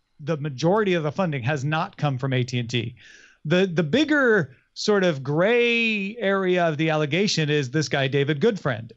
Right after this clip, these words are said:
I can see a situation where, hey, man, the person who has the expertise to help a Locast get off the ground probably worked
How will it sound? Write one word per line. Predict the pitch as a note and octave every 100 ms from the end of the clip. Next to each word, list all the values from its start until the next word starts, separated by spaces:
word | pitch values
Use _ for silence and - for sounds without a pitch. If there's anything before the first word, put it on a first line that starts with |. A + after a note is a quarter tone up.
| -
I | F3 F3
can | F3
see | C#3+ F#3
a | F3+
situation | F3+ - E3 E3+ D#3+ F3 D3+
where, | D3+ D3+ B2+ - _
hey, | -
man, | C4 F3 G3 G#3 - _ _ _ _ _ -
the | E3 F#3
person | - - A#3 - B3+ G3
who | G3
has | G3 G3 D#3
the | D#3+
expertise | F#3 - - F3+ - F#3+ G#3 -
to | E3 D3
help | C#3 F#3+ - - - _ _ - C3 G3+
a | E3+
Locast | D#3+ G#3 F#3+ F3+ F3+ - D3
get | F#3
off | F#3 F#3
the | D#3+
ground | D3 G#3 F3+ E3+
probably | - D#3 E3+ A3+ A#3 F3 F#3
worked | D3 D3+ A3+ - -